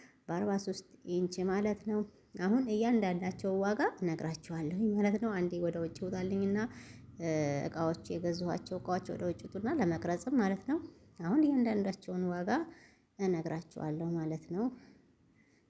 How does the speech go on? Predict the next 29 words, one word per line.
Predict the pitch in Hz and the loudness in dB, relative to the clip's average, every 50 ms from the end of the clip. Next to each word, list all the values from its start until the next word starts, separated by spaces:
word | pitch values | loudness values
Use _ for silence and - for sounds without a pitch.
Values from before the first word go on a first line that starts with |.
| _ - | _ -10
ትንሽ | 202 180 - - | -8 -8 -8 -6
ጠብቁኝ። | - 175 156 156 - - - 269 359 - - - - - - _ _ _ _ _ _ _ _ _ _ _ _ _ _ _ _ _ _ _ _ _ _ - - _ _ _ _ _ - | -6 -6 -6 -6 -6 -2 2 2 2 2 0 -4 -16 -20 -20 _ _ _ _ _ _ _ _ _ _ _ _ _ _ _ _ _ _ _ _ _ _ -20 -20 _ _ _ _ _ -8
ውጭ | 190 180 - | -8 -6 -4
ላይ | 175 170 180 | -4 -4 -4
እስኪወጣልኝ | 175 - - - 160 156 143 147 165 170 170 | -4 -4 -4 -6 -4 -2 -2 0 2 2 2
ነው። | 202 254 | 4 4
አሁን | 254 202 180 156 | 4 4 4 2
እዚህ | 156 156 160 156 | 2 0 -2 -4
ጋር | 160 160 | -2 -2
ይኸው | 156 151 147 151 147 | -2 0 0 0 0
እዚህ | 151 147 - - 156 | 0 -2 -4 -8 -8
ጋር | - 151 147 | -4 -2 0
ወጥቷል | 151 151 151 151 - - - 180 196 247 277 269 - - - | 0 0 -2 -4 -6 -8 -4 0 4 4 4 2 0 -4 -8
ቴሌቪዥን፣ | - 165 165 160 156 156 165 160 - 180 - 156 156 | -6 -2 -2 -2 -2 -2 -4 -6 -4 -2 -2 -4 -2
ፍሪጁ | - 180 175 180 165 190 226 | 0 2 2 2 2 2 2
ማለት | 226 196 165 165 165 - | 2 2 2 0 -2 -4
ነው። | 160 151 151 - - - - - _ _ | -4 -6 -6 -6 -10 -20 -20 -20 _ _
ፍሪጁ | _ - 196 202 208 196 208 220 | _ -2 0 2 2 2 0 0
ስንት | - 233 226 226 - | 0 0 0 0 2
ተገዛ? | 233 226 226 226 233 240 233 262 269 240 - - - - - - _ _ _ _ _ - | 2 2 4 6 6 4 6 6 4 4 2 0 -6 -20 -20 -20 _ _ _ _ _ -4
አርባ | - 180 180 175 | -2 0 2 2
አምስት | 175 180 180 180 180 - | 4 4 2 0 0 -4
ሺህ | 196 196 - | -8 -6 -6
ይጠራሉ። | 208 202 - 202 202 202 202 208 214 214 | -6 -4 -2 -2 0 2 2 2 2 2
እንግዲህ | 220 214 208 202 226 240 | 2 2 2 2 0 -2
ተከራክሬ | 202 185 190 - 185 180 190 180 - - 196 196 208 240 | -4 -4 -6 -6 -8 -8 -8 -8 -8 -6 -4 -2 -2 0
ያው | 240 214 202 - - - - - - - - - - | 0 -2 -2 -4 -8 -14 -20 -20 -20 -20 -20 -8 -2
አያችሁት፣ | 185 196 202 214 - - 359 370 - - - - - _ | 0 0 0 0 0 0 -2 -2 -2 -6 -18 -20 -20 _
በረዶ | - 190 180 175 175 | -2 0 2 4 4